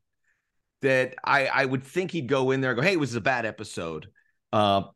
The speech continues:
we won't dwell on it. We won't look at this tape. We will, we'll push forward." But then it was so bad that it, I, maybe it would be, uh,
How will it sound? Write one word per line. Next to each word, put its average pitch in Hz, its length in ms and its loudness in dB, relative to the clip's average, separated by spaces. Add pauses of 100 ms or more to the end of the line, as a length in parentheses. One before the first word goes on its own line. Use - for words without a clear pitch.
(160)
we 127 140 4
won't 139 240 2
dwell 139 260 4
on 139 80 4
it. 131 80 0
We 127 60 0
won't 156 220 0
look 160 180 -2
at 139 80 -6
this 127 180 -4
tape. 147 400 -2
We 113 180 -2
will, 104 480 -2
we'll 107 180 0
push 135 220 0
forward." 117 260 4
But 156 100 0
then 180 180 2
it 156 120 -2
was 156 200 -2
so 240 240 0
bad 98 600 -4 (600)
that 156 160 4
it, 156 300 0
I, - 180 -4
maybe 175 400 0
it 170 100 0
would 147 200 0
be, 143 400 -2 (1120)
uh, 107 360 -2